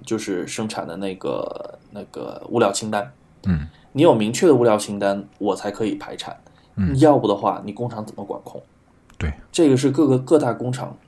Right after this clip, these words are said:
Speaker 1: 都是要，呃，一定遵守的一个规则。我不能随随便便的换个料，
Speaker 2: 嗯。
Speaker 1: 换个料，
Speaker 2: 对。
Speaker 1: 换个电阻，换个电容，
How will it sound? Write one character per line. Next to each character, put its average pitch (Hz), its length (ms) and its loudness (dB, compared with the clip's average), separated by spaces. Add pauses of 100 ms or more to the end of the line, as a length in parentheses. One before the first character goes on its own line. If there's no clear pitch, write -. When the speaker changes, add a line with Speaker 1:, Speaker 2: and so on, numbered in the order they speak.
(140)
Speaker 1:
都 127 160 4
是 131 260 2
要， 104 260 2 (420)
呃， 85 420 -12 (200)
一 110 100 -4
定 139 220 2
遵 120 160 0
守 - 180 -4
的 - 80 -8
一 - 60 -10
个 - 100 -8
规 - 160 -8
则。 - 140 -14
我 - 120 -4
不 127 140 2
能 147 100 6
随 131 160 0
随 127 120 2
便 113 180 -2
便 113 80 -4
的 107 80 -2
换 107 220 -4
个 95 80 -12
料， 98 240 -4
Speaker 2:
嗯。 - 40 -20
Speaker 1:
换 147 140 0
个 135 60 4
料， 127 180 6
Speaker 2:
对。 98 100 2
Speaker 1:
换 104 80 4
个 127 60 0
电 123 180 0
阻， - 120 -6
换 120 180 -2
个 117 60 -2
电 117 120 0
容， 101 220 -4